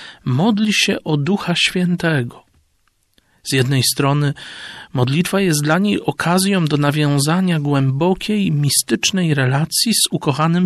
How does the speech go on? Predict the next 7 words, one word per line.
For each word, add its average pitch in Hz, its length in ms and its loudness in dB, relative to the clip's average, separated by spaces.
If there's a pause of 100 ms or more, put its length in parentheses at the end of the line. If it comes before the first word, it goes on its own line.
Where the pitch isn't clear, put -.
(180)
Synem. 156 420 -2 (880)
Z 120 160 -2
drugiej 127 640 0 (640)
jest - 260 0
formą 147 460 2
pomocy 139 720 0 (440)
niesionej 160 720 2